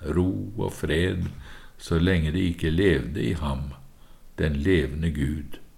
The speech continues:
og hadde all sin lyst og trøst i ham alene. Ingen jordisk lyst eller glede, hverken sølv eller gull, kunnskap eller vitenskap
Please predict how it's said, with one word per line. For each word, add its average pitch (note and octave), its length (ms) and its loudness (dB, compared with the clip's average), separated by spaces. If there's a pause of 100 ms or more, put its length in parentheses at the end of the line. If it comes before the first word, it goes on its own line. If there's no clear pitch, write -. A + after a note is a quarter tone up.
(680)
og F2 160 2
hadde F2+ 200 8
all F#2+ 320 6
sin G#2+ 280 -2
lyst - 440 -4
og E2 180 -4
trøst - 720 -6
i F#2 260 0
ham C#2+ 480 -4
alene. D2 600 -4 (1800)
Ingen E2+ 320 2
jordisk F#2+ 760 6
lyst F2 460 2
eller E2+ 240 2
glede, E2+ 540 2 (720)
hverken E2+ 340 0
sølv F#2 460 4
eller G#2+ 180 4
gull, G2 360 4 (760)
kunnskap F2+ 1120 2 (1000)
eller G2 180 4
vitenskap D2 1300 -4